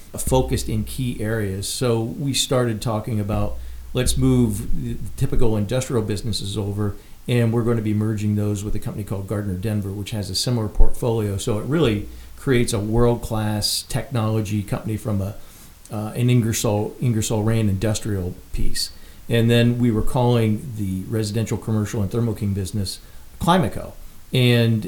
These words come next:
uh, we just announced last week, as we went and thought about the name change and what we wanted to call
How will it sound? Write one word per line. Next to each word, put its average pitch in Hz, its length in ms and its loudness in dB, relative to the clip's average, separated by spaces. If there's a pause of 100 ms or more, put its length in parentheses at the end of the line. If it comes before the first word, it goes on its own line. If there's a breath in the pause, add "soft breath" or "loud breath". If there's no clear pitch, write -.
(120)
uh, 85 160 -6
we 117 180 -2
just 117 260 0
announced 113 640 -2
last 113 380 -2
week, 123 500 2
as 107 200 -6
we 110 100 0
went 113 300 0
and 107 140 -4
thought 110 200 -2
about 101 220 -4
the 101 80 -2
name 117 260 0
change 101 340 -2
and 104 80 -4
what 104 140 -2
we 107 100 2
wanted 104 300 0
to - 60 -6
call 131 420 -4